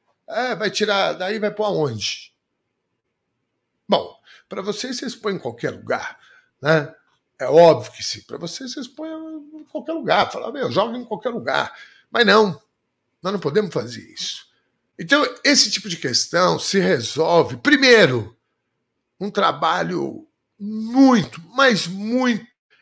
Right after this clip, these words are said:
eficiente e constante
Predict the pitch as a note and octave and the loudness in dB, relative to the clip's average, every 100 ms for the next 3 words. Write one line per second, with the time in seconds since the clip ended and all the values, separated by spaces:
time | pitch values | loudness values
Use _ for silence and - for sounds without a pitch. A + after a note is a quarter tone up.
0 | _ - A#3+ A#3 - G#3+ - - F3 F3 | _ -4 -2 -4 -8 -6 -4 -2 0 2
1 | F3 G3 E3 - G3 - G3 _ _ - | 2 -2 -4 -6 -6 -8 -10 _ _ -4
2 | B3+ B3 - - - - A3+ A3 G#3+ - | -2 -2 -2 -4 -2 4 6 4 0 -2
3 | - - - | -2 -4 -14